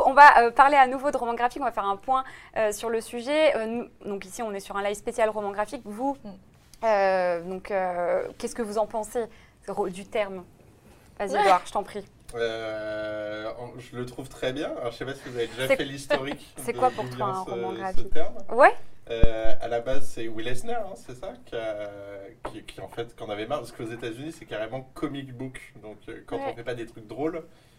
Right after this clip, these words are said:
Speaker 3: on en a marre d'être appelé, euh, livre comique. Et du coup, il disait, bah, moi, je fais du graphic novel, donc,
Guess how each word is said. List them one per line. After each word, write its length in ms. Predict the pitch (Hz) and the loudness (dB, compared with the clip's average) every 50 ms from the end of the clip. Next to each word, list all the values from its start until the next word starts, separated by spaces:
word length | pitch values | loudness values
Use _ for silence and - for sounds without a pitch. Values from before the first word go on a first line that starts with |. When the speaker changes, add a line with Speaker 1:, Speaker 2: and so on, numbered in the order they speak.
| _ _ _ - | _ _ _ -16
Speaker 3:
on 60 | 104 | -14
en 80 | 98 101 | -6 -6
a 80 | - - | -4 0
marre 220 | 127 131 127 123 | 2 0 0 0
d'être 200 | 107 101 - - | -8 -12 -10 -12
appelé, 320 | 104 95 - - 110 110 113 | -14 -14 -14 -14 -12 -12 -10
euh, 320 | 113 107 98 95 95 95 95 | -10 -10 -10 -12 -12 -12 -14
livre 320 | 95 101 113 110 104 104 | -14 -16 -16 -14 -12 -14
comique. 500 | 98 - 110 101 - 147 170 - - _ _ _ _ _ - - - _ _ | -12 -10 -12 -12 -12 -16 -18 -20 -20 _ _ _ _ _ -20 -20 -20 _ _
Et 120 | - 113 | -10 -10
du 120 | 110 - - | -10 -10 -10
coup, 100 | - 165 | -10 -10
il 80 | 170 | -10
disait, 200 | 127 113 127 151 | -8 -8 -8 -4
bah, 200 | 147 120 107 104 | -4 -4 -4 -4
moi, 180 | 107 117 123 139 | -6 -6 -8 -8
je 60 | - | -8
fais 160 | - - 143 131 | -10 -14 -14 -14
du 140 | 120 110 | -14 -14
graphic 540 | 107 117 110 117 117 - - - 135 - - | -12 -4 -2 -2 -2 -2 -6 -12 -14 -12 -10
novel, 360 | 123 107 104 120 135 165 190 - | -10 -6 -6 -6 -6 -6 -10 -12
donc, 180 | 120 117 127 | -14 -14 -16